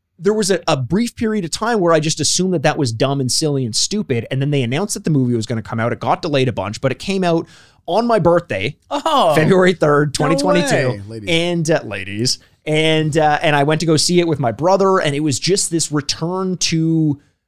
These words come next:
Speaker 1: that feeling of childhood,
Speaker 2: Yeah.
Speaker 1: uh, visiting with old friends, essentially, who you've
Speaker 2: Aw.
Speaker 1: kinda fallen out of touch with, and then reminding yourself that these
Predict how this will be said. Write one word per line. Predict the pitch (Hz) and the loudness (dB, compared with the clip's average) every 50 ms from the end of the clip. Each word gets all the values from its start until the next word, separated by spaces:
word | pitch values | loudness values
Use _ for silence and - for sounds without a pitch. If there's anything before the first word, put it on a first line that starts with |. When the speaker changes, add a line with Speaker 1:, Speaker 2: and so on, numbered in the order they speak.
| _ _ _ 123 | _ _ _ -2
Speaker 1:
that | 143 147 147 - | -2 -2 -2 -4
feeling | - - 160 156 151 151 147 139 | -4 -4 -2 0 0 0 0 0
of | 135 - | -2 -2
childhood, | - - 143 143 143 139 147 131 - 143 135 135 131 | -4 -2 0 0 2 2 0 -2 0 0 0 0 0
Speaker 2:
Yeah. | 135 135 127 123 | 2 0 2 0
Speaker 1:
uh, | 117 - 123 | 0 -2 -4
visiting | 120 110 165 170 160 180 175 170 160 160 | -2 2 2 2 2 2 0 0 0 0
with | 151 143 139 | 0 0 2
old | 139 139 139 117 - | 2 2 2 0 -2
friends, | - - 135 131 135 139 135 120 | -4 -2 -2 0 0 0 0 0
essentially, | 127 - - 139 131 135 - - 135 127 127 123 123 123 | 0 0 -2 -2 -2 -2 -2 -2 -2 0 0 0 0 0
who | 120 135 | 0 0
you've | 123 120 120 110 | 0 -2 -2 -4
Speaker 2:
Aw. | 110 | -4
Speaker 1:
kinda | - 135 135 123 120 123 123 - 120 | -4 -4 -2 -2 -2 -2 -4 -8 -12
fallen | - - 143 147 147 151 147 143 | -8 -4 0 0 0 2 0 0
out | 135 | -2
of | 127 - | -2 -2
touch | - 139 135 - - | -2 -4 -4 -2 -2
with, | 147 135 131 - - | -2 -2 -2 -2 -2
and | 143 143 | -2 0
then | 147 143 147 135 - - | 0 0 -2 -2 -4 -8
reminding | - 139 127 139 160 202 214 220 190 180 175 202 233 226 226 214 | -14 -16 -8 -4 -4 -2 0 2 2 2 2 2 0 -2 -2 -2
yourself | 208 180 151 - - 131 113 120 123 123 - | 0 0 -2 -2 -2 -2 0 -2 -2 -2 -2
that | 143 139 - - - | -2 -4 -4 -4 -8
these | 175 175 190 175 - | -6 -4 -4 -4 -4